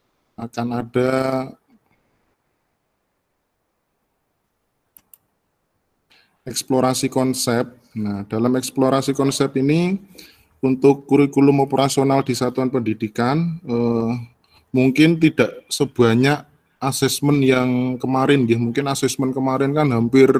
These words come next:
sepuluh lebih itu pertanya-, eh, materi maupun pertanyaannya.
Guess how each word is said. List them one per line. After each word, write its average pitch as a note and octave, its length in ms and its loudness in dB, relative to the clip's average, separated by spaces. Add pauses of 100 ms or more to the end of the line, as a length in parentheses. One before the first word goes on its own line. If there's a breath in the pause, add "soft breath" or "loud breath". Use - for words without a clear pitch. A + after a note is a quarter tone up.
(760 soft breath)
sepuluh C#3+ 380 2
lebih C#3+ 420 4
itu B2 140 -2
pertanya-, A#2+ 400 -6
eh, A2+ 560 -6
materi A#2+ 400 0
maupun A#2+ 320 -2
pertanyaannya. A2+ 640 -4